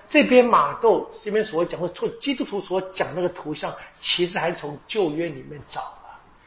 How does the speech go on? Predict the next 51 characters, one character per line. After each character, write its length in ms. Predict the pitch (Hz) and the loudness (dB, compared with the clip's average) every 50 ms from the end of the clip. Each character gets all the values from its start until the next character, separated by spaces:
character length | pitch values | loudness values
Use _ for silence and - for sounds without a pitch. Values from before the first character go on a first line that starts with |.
| _ _ _ _ - | _ _ _ _ -8
找 300 | - 156 147 143 139 147 | -4 -4 -4 -2 -2 -4
一 100 | 175 180 | -4 -4
些 220 | 156 - 175 170 | -2 -2 -2 -2
例 240 | 175 180 180 170 151 | -2 -2 -2 -2 -4
子 260 | - - - - - - | -4 -8 -16 -20 -20 -18
来， 160 | 135 135 - - - | -16 -18 -18 -14 -10
来 200 | 143 143 147 156 156 | -8 -8 -8 -8 -8
讲， 180 | - - 151 127 - 180 | -8 -8 -8 -8 -8 -8
呃， 80 | 190 185 165 | -10 -8 -6
描 260 | 160 165 160 170 185 | -6 -4 -2 -2 -2
述 180 | 180 - - 196 | -2 -2 -4 -6
什 100 | 151 143 | -6 -8
么？ 120 | 139 139 | -8 -8
说 240 | 135 - 175 165 165 - - - - - | -6 -2 -2 -2 -2 -4 -16 -20 -18 -4
真 200 | - 214 208 202 | 0 2 2 2
正 220 | 190 220 202 170 | 2 0 0 0
的 240 | 143 143 135 123 - - - - - | 0 0 -2 -2 -4 -8 -18 -20 -10
天 460 | - - 196 196 196 196 196 196 196 | -2 4 8 8 8 8 6 4 0
主 220 | 185 - 139 131 | 0 -4 -6 -8
的 100 | 135 135 135 143 | -8 -8 -8 -4
日 200 | 147 170 175 143 | -2 -2 -2 -2
子， 180 | 117 - - - - - - - | -2 -4 -6 -8 -10 -18 -20 -6
或 100 | - - | 2 4
者 100 | 180 165 | 6 6
说 160 | - - 165 170 | 6 6 4 4
这 140 | - 190 | 6 6
边 140 | 175 175 175 | 4 4 4
说 200 | - 175 180 175 - - - - - - - - | 2 0 0 0 -2 -6 -14 -18 -20 -20 -20 -12
主 460 | - - - 156 139 123 131 135 - - - | -4 0 2 2 4 2 0 -4 -8 -14 -10
啊， 140 | - 147 156 | -6 -6 -2
耶 220 | - 180 196 196 185 | 2 6 6 6 6
稣 180 | - - 190 | 4 0 -4
基 180 | 170 - 185 180 | -2 -2 -2 0
督 200 | 156 180 180 180 | 2 2 2 0
再 320 | 175 - 208 190 180 156 | 2 4 6 6 6 6
来 360 | 143 135 135 139 143 135 135 | 4 0 -2 -6 -8 -8 -8
的 140 | 143 143 170 | -6 -4 -4
日 220 | 147 143 165 175 143 | -4 -4 -4 -6 -6
子 200 | - - 135 - - - - _ - | -6 -10 -12 -12 -16 -20 -20 _ 0
要 180 | 196 185 180 165 | 4 6 6 6
发 380 | - - - 185 175 175 180 | 4 4 6 6 8 8 6
生 260 | 170 - - 175 175 156 | 4 2 -4 -4 -4 -4
的 140 | 156 143 | -4 -6
天 440 | - - - 175 175 175 175 190 180 | -6 -6 -4 -2 -2 -2 -2 -4 -8
主 120 | - - - | -12 -16 -20
的 120 | - 139 139 | -18 -14 -14
审 200 | - - 147 117 113 - - | -12 -12 -12 -14 -16 -14 -10
判， 160 | - 160 147 - - - - - | -8 -8 -8 -8 -12 -18 -16 -16
你 80 | 139 | -12
当 240 | - 180 175 180 180 | -8 -4 -4 -4 -2
时 240 | - - - - | -4 -4 -6 -6